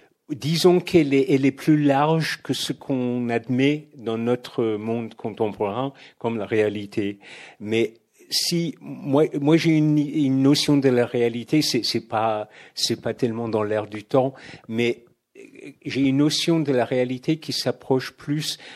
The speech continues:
de celle de Chrétien de Troyes. Chez Chrétien de Troyes, il n'y a pas de, il n'y a pas de fantastique, puisque le fantastique, c'est un mot, euh, c'est une idée inventée à la fin du dix-huitième siècle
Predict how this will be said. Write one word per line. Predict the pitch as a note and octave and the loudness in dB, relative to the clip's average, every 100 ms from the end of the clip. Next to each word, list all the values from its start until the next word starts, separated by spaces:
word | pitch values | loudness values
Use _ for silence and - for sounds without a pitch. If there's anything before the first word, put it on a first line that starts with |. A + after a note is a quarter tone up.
| - | -12
de | A2 | -8
celle | A2+ - C3 B2 | -4 0 0 -2
de | B2 | -6
Chrétien | - B2+ - B2 | -6 -6 -4 -4
de | A2+ A2 | -4 -8
Troyes. | - B2 A2 A#2 - - - - | -2 0 0 -6 -18 -20 -20 -6
Chez | - C3 | -4 -4
Chrétien | - D3 C#3 C3+ | 0 -2 0 0
de | B2+ A#2+ | 0 -4
Troyes, | - D#3 D#3+ - | -2 0 2 0
il | B2 | 0
n'y | A#2+ | 0
a | |
pas | - - D3+ E3 | -2 -2 0 0
de, | B2 A#2 B2 G#2+ _ _ _ _ _ - | -4 -4 -6 -6 _ _ _ _ _ -4
il | A#2 | 0
n'y | |
a | B2+ | 2
pas | E3 | 2
de | D3 | 0
fantastique, | C#3+ - C#3 C3+ B2+ - D3 A#2+ - | 0 -2 -4 -2 -4 -4 -8 -12 -12
puisque | G#2+ - A2+ G#2+ - - | -14 -10 -8 -8 -12 -12
le | A#2+ | -8
fantastique, | - C3 C#3+ B2+ - D3+ | -4 -2 -2 -2 -4 -8
c'est | - A2+ | -8 -4
un | A#2+ | -4
mot, | A#2 C3 C#3 C3+ - - _ - | 0 2 2 0 -6 -20 _ -12
euh, | A#2+ A2 G#2 G2 F#2+ G#2+ F#2+ G2 A#2 | -6 -4 -4 -4 -6 -6 -8 -10 -10
c'est | - A#2+ - | -6 -6 -4
une | A2+ B2 | -2 0
idée | A#2+ A#2 D3 C#3 C3 - | 0 2 4 2 -2 -6
inventée | A#2+ A#2+ B2 - B2 | -4 -2 -2 0 2
à | A2+ | 2
la | A2 | -2
fin | - A#2+ | -2 -4
du | A2+ | -4
dix-huitième | A2 G2+ A#2+ A2+ B2 G2+ | -10 -10 -10 -6 -4 -4
siècle | - D3 D3+ - | -2 -2 -2 -2